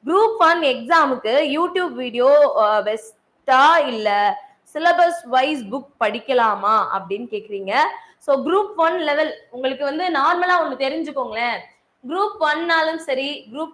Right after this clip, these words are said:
டூனாலும் சரி, குரூப் ஃபோர்னாலும் சரி, எல்லாத்துக்கும் சிலபஸ் ஒண்ணுதான். ஓகேவா? நீங்க குரூப் ஒன்னா இருந்தீங்கன்னா உங்களுக்கு லாங்குவேஜ் வராது.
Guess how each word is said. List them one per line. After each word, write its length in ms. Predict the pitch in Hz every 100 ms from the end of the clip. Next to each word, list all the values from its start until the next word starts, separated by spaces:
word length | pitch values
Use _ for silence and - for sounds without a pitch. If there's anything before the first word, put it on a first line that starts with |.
| -
டூனாலும் 500 | 339 349 302 285 285
சரி, 480 | - 247 262 277 214
குரூப் 180 | 294 302 277
ஃபோர்னாலும் 540 | 302 320 294 269 269
சரி, 480 | 262 233 262 302 - _ _ _
எல்லாத்துக்கும் 600 | 262 330 359 339 - 349 -
சிலபஸ் 400 | 302 311 320 - 233
ஒண்ணுதான். 380 | 262 262 214 - -
ஓகேவா? 440 | 240 277 262 262 226 - - _
நீங்க 200 | 285 285
குரூப் 340 | 240 392 415 370
ஒன்னா 260 | 311 339 339 320
இருந்தீங்கன்னா 640 | 294 285 277 294 349 320
உங்களுக்கு 300 | 277 240 254
லாங்குவேஜ் 580 | 247 285 330 311 311 254
வராது. 540 | 220 233 247 -